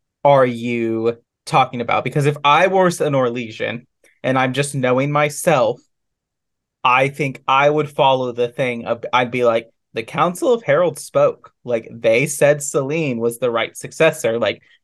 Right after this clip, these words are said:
there's no, like, there's no disputing that." And so I would probably be on Celine's side for most of it until the Battle of Palamsharal. And then I'd be like, "No, like, you're a tyrant."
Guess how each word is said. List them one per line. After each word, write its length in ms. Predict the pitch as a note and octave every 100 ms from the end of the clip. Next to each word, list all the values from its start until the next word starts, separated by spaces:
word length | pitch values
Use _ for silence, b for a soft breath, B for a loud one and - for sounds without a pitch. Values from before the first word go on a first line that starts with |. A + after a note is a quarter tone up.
| _ C#3
there's 320 | A#2+ B2 C3+
no, 480 | A2+ A2+ A#2 A#2 -
like, 240 | B2 B2 -
there's 240 | C3+ C3+
no 160 | C#3+ A#2+
disputing 580 | B2+ C#3+ G#3 B3 G3 A2+
that." 260 | G2+ - - _ _
And 600 | D3+ D3 C3+ B2+ B2 B2 - - C#3
so 160 | D#3+
I 160 | C3 D#3
would 180 | F3+ -
probably 320 | E3 F3+ E3+
be 240 | C#3+ C3+
on 500 | - B2+ B2+ A#2 A#2 - -
Celine's 640 | - C#3 C3 C#3+ C#3+ -
side 540 | - C#3+ B2 G#2+ A2+ -
for 140 | B2
most 340 | B2 C3+ C#3 C3+
of 140 | A#2
it 140 | A#2 -
until 920 | A#2 - - F3 F#3 D#3 A#2+ B2 b _ -
the 100 | B2+
Battle 340 | B2+ A#2 A2+
of 100 | G#2+ _ _ _ D3
Palamsharal. 760 | B2+ A#2+ - A#2 A#2 - - _ _ _ _ _ _
And 160 | C#3+ C3
then 140 | C3+
I'd 160 | B2+ A#2
be 120 | B2+
like, 260 | A#2+ A#2 - C3+
"No, 460 | C#3+ C3+ B2 A2+
like, 240 | A2+ A2+ -
you're 260 | C3 B2+ A#2+
a 60 |
tyrant." 560 | - B2 A#2 A#2 A#2